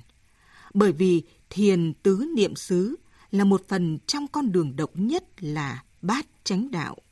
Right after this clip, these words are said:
Nhưng nó là nhân trực tiếp dẫn đến các tuệ giác ngộ. Bát Chánh Đạo như thanh kiếm xé rách màn vô minh, thì Tứ Niệm Xứ giống như phần mũi nhọn của thanh kiếm ấy.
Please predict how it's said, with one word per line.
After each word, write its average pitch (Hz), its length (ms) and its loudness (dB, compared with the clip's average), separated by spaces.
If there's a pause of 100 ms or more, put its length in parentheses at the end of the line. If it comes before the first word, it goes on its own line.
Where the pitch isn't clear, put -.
(640)
Nhưng 202 200 2
nó 175 160 -2
là 202 200 -6
nhân 202 520 2
trực - 240 -2
tiếp 269 140 0 (100)
dẫn 208 280 -2
đến 180 200 2
các - 280 -12
tuệ 180 260 2
giác - 340 -8
ngộ. 143 280 -6 (1200)
Bát 214 340 -2
Chánh 202 240 -2
Đạo 180 300 -6 (200)
như 208 140 2
thanh 240 220 0
kiếm 190 280 2
xé 208 220 -2
rách 320 240 -6
màn 160 360 -4
vô 233 180 -2
minh, 240 320 -2 (400)
thì 202 240 4
Tứ 202 400 2
Niệm 180 180 0
Xứ 202 400 -2 (320)
giống 214 220 2
như 330 180 0
phần 156 220 -2
mũi 196 160 -2
nhọn 302 360 -4
của 147 180 -2 (100)
thanh 208 200 -2
kiếm 180 200 -2
ấy. 160 320 -8